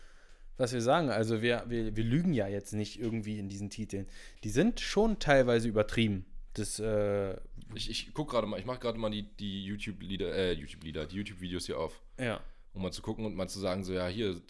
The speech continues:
Speaker 2: das und das war da und da, das, das stimmt einfach. Also wir denken uns, wie du gerade gesagt hast,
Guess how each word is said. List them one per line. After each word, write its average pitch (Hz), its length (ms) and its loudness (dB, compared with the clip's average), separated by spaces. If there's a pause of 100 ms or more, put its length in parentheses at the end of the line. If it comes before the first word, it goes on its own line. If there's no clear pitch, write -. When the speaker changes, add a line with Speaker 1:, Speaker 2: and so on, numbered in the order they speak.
(160)
Speaker 2:
das 117 180 -2
und 104 120 -4
das 107 180 -4
war 92 100 0
da 95 160 0
und 104 140 -6
da, 98 180 -2
das, - 220 -12
das - 200 -10
stimmt - 360 -2
einfach. 85 260 -6
Also 90 180 -2
wir 104 80 0
denken 110 200 -2
uns, - 240 -8 (120)
wie 104 120 -10
du 104 60 -8
gerade 110 180 -2
gesagt 117 260 -4
hast, - 240 -12